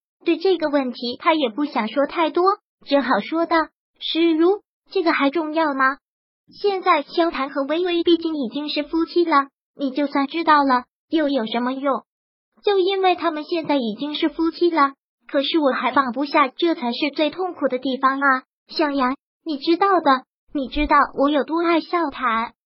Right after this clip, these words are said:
我也想找一个理由让自己死心，可是我给自己找了几千几万个理由，可还是没有用，我就是忘不掉，那种滋味太痛苦了，你知道吗？”说话间，姚诗如的眼泪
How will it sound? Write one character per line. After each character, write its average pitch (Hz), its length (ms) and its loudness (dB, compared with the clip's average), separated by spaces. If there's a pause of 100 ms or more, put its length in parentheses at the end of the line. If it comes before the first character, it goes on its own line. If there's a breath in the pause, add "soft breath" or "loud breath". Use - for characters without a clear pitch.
(100)
我 233 140 0
也 240 180 0
想 294 220 -2
找 262 160 2
一 208 140 -4
个 262 120 2
理 247 160 -4
由 214 100 0 (140)
让 339 240 0
自 339 160 -10
己 285 200 -4
死 247 280 -10
心， 269 240 -6 (260)
可 330 220 2
是 320 240 -4
我 269 140 2
给 269 160 2
自 285 180 -6
己 285 60 -14 (260)
找 277 80 2 (100)
了 214 80 -2
几 226 200 -12
千 311 220 -4
几 302 180 0
万 311 160 2
个 330 100 2
理 277 160 -6
由， 214 100 -2 (380)
可 320 160 2
还 269 220 0
是 311 140 -6
没 269 200 0
有 311 180 2
用， 311 360 0 (240)
我 269 120 0
就 285 200 2
是 302 140 -2
忘 302 200 -2
不 233 160 -8
掉， 302 320 0 (240)
那 349 160 -2
种 277 220 -4
滋 302 160 -6
味 285 140 -2 (120)
太 294 220 -4
痛 349 300 -2
苦 240 200 -2
了， 202 140 -6
你 277 160 -8
知 302 180 -2
道 320 200 4
吗？” 277 240 0 (520)
说 294 240 4
话 311 240 4
间， 370 300 -2 (240)
姚 247 180 2
诗 320 220 -4
如 285 180 2
的 311 80 -2
眼 262 380 -2
泪 294 260 -2